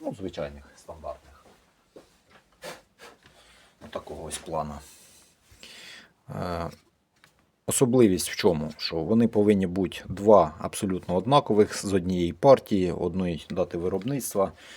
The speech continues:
ну, з однаковими характеристиками. І саме що цікаве, їх не бажано використовувати в якомусь іншому інструменті.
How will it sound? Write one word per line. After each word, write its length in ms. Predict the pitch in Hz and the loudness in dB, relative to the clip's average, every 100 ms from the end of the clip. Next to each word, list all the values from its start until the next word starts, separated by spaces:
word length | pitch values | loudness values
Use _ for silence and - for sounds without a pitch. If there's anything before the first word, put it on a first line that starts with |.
| - - | -18 -8
ну, 180 | 120 87 | -6 -6
з 160 | - | -6
однаковими 680 | 92 95 113 104 92 87 80 - _ | 0 4 4 4 2 0 -6 -12 _
характеристиками. 880 | - 95 - 104 85 - 82 80 78 | -4 -2 0 -2 -2 -8 -10 -10 -8
І 40 | |
саме 240 | 78 107 92 | -6 -4 -4
що 120 | 90 | -6
цікаве, 460 | - - 139 98 87 - - - - | -6 4 6 6 2 -12 -20 -20 -4
їх 220 | 110 110 | -2 0
не 80 | 104 | 2
бажано 360 | 92 117 98 92 | 6 6 6 2
використовувати 880 | 90 101 92 - 120 98 87 - - | 2 0 -2 -2 0 2 0 0 -8
в 20 | |
якомусь 420 | 90 104 98 - | -6 -4 -6 -6
іншому 320 | 101 - 98 | -10 -8 -10
інструменті. 560 | 92 - 113 98 78 | -10 -10 -8 -8 -12